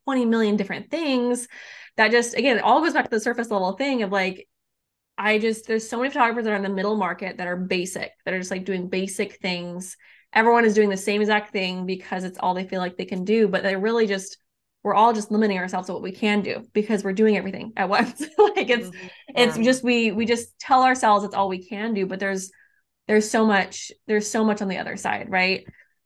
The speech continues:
Speaker 1: And so I do wanna talk about, you did make a point of just, there's, like, this fear of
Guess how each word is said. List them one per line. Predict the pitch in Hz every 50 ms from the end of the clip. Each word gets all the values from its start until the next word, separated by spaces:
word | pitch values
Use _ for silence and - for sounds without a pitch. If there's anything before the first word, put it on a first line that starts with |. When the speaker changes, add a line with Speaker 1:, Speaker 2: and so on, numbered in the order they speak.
| _ -
Speaker 1:
And | - 208 208
so | 208 226 208 202 196 190 190 190 190 190 - _ _ _ _ _ _ _ _ - _ -
I | 277 247
do | 220 247 262
wanna | 269 285 294 285
talk | 285 294 277 220 214
about, | 226 202 202 196 196 196 196 196 - - -
you | - 214 202
did | 226 220 214
make | 220 214 233
a | 214
point | - - 202 190 190 180 - -
of | 196 190 190 190 190 185 185 185 - - _ - _ _ _ _ _ _ _ _ _ _ -
just, | - 233 240 240 240
there's, | 254 247 226
like, | 233 220 220
this | 233 220 - -
fear | - - - 233 233 254 262 285 311 320 269
of | - 196 202 196 196 196 190 190 185 185 190 190